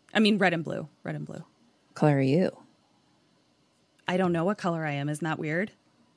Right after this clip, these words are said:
Speaker 1: I have no color association with myself. Isn't that weird?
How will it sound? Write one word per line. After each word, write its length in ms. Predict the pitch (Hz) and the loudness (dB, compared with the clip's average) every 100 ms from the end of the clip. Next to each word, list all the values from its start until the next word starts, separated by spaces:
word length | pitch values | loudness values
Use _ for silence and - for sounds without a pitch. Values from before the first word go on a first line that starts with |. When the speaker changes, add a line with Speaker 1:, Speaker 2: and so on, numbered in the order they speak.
| _ _ | _ _
Speaker 1:
I 60 | 185 | 0
have 80 | 180 | 2
no 180 | 185 | 2
color 300 | 185 196 175 | 2 0 0
association 540 | 175 160 160 147 156 147 | 0 -4 -4 -6 -4 -8
with 120 | 147 | -8
myself. 500 | 143 - 147 - - _ _ _ _ _ _ _ _ _ _ _ _ _ _ _ _ _ _ _ _ _ _ _ _ _ _ - | -8 -6 -8 -10 -20 _ _ _ _ _ _ _ _ _ _ _ _ _ _ _ _ _ _ _ _ _ _ _ _ _ _ -4
Isn't 100 | 202 | -2
that 100 | 196 | 0
weird? 340 | 165 175 254 | 0 0 -4